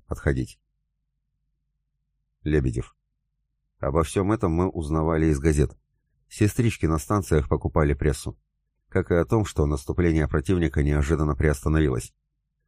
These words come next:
В Германии начались какие-то беспорядки. Конкретного ничего по понятным причинам не сообщалось, но сам дух написанного в газетах был тревожным. Да, забыл сказать.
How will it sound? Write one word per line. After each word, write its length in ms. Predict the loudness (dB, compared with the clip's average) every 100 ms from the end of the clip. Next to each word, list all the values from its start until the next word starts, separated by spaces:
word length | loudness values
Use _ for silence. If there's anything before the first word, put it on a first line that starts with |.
| _
В 140 | -2 2
Германии 480 | 2 2 2 2
начались 400 | 2 0 0 0
какие-то 420 | 0 0 0 0 0
беспорядки. 600 | 0 0 2 0 -2 -12 _ _ _ _ _ _
Конкретного 520 | -6 -2 0 0 0 0
ничего 360 | 0 0 0
по 100 | -2
понятным 380 | -2 -2 -2 -4
причинам 400 | -4 -4 -2 0
не 60 | -2
сообщалось, 640 | -2 -2 -2 -2 -2 -6 _ _ _ _
но 120 | -6 -2
сам 260 | -2 -2
дух 180 | -2 -2
написанного 540 | -2 -2 0 0 2 0
в 80 |
газетах 440 | 0 0 0 0 0
был 160 | -2
тревожным. 560 | 0 0 0 0 -4 -6 _ _ _ _ _ -8
Да, 220 | -2 0
забыл 260 | 0 0 0
сказать. 380 | 0 0 -2